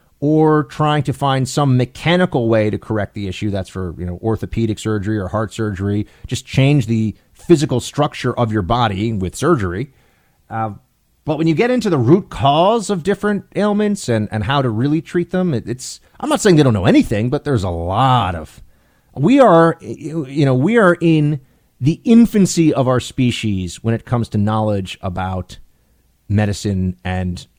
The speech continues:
sp-, and, and the human body. We are really in, in our infancy. There's still so much that is not known. We have this massive,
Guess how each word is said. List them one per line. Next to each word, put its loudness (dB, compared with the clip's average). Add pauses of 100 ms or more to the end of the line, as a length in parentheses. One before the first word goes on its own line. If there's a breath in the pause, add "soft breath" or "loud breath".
(160)
sp-, -10
and, 0
and 0
the 2
human 4
body. -2
We 4
are 4
really 4
in, -2
in 0
our -2
infancy. -6
There's -6
still 0
so -6
much -4
that -6
is -8
not -6
known. -4 (320 soft breath)
We 0
have 2
this -6
massive, 0